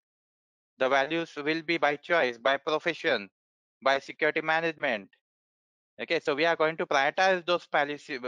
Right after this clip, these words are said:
those, those policy in terms to evaluate those information security risk. Then is your strategies. Strategies is containing what? Strategies will be containing the defined sequence. What action or what, um, uh,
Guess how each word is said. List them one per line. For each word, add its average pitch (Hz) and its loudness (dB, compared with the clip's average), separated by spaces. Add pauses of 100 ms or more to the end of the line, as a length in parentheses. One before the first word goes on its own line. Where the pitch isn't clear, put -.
(140)
those, 139 -4
those 143 -2
policy 139 -2
in 135 -4
terms 143 0
to 151 -4
evaluate 131 0 (600)
those 135 2
information 131 -2
security 117 0
risk. 95 -8 (440)
Then 175 -6
is 180 -6
your 180 -2
strategies. 160 -4
Strategies 165 -2
is 170 -10
containing 160 -6
what? 175 0
Strategies 160 -2
will 165 -2
be 170 -4
containing 151 -2
the 180 2 (140)
defined 147 -2
sequence. 120 -6 (300)
What 127 2 (260)
action 147 0
or 131 4
what, 143 0 (320)
um, 131 -2
uh, 123 -4